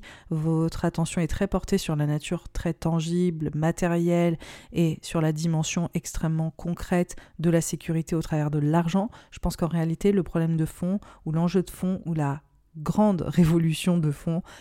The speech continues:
c'est ces enjeux relationnels qui sont la source de votre façon de voir le monde, qui sont la source de vos rêves, mais aussi de la manière dont vous vous projetez. Et si vous n'avez pas de réseau de soutien suffisamment solide, si vous n'avez pas de personnes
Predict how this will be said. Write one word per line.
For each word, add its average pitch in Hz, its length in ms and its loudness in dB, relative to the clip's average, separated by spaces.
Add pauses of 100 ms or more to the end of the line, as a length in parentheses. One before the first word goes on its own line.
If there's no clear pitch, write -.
c'est - 160 -4
ces 165 240 -2
enjeux 151 220 0
relationnels 151 840 0 (380)
qui 185 320 -4 (100)
sont 165 420 -8
la 160 140 0
source - 540 -8 (180)
de 170 160 0
votre 160 380 -2
façon - 380 -4
de 170 60 -2
voir 156 160 0
le 151 120 -4
monde, 151 200 -8
qui 190 100 -2
sont 180 160 2
la 165 100 4
source - 360 -4
de 175 180 -2
vos 160 160 0
rêves, 180 300 2
mais 165 100 0
aussi 165 200 -6
de 175 120 -2
la 147 120 -2
manière 175 480 0
dont 151 160 -4
vous 147 160 -4
vous 151 180 -10
projetez. - 580 -6 (340)
Et 175 60 -4
si - 160 0
vous 175 100 0
n'avez 165 240 2
pas 214 300 2
de 190 100 2
réseau 170 420 2
de - 60 -18
soutien - 380 -8
suffisamment 151 500 -8
solide, 160 360 -10
si - 180 -6
vous 180 100 0
n'avez 175 280 2
pas 196 280 2
de 170 140 0
personnes 180 680 0